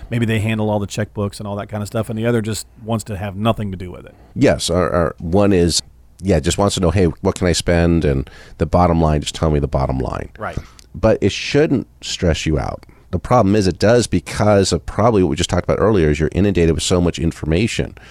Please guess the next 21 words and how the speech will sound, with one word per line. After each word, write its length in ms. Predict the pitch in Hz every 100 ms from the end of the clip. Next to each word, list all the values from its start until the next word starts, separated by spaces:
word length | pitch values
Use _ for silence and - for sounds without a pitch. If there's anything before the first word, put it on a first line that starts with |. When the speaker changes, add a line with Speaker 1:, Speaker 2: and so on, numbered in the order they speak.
| - - - - - -
Speaker 2:
And 100 | 98
you 60 |
think 220 | 98 135 113
you 100 | 110
have 200 | 110 -
to 120 | 98
know 600 | 85 90 113 120 101 87
everything. 640 | - 90 101 - 73 62 - - - - - - - _ - -
The 140 | -
thing 220 | 95 151
is, 160 | 156 95
when 160 | 98 101
people 240 | 131 139
come 180 | - 104
in, 140 | 87
we 80 | 80
talk 220 | - 87
about 180 | 85 -
what 100 | -
they 160 | 82 82
do, 500 | - 82 71 67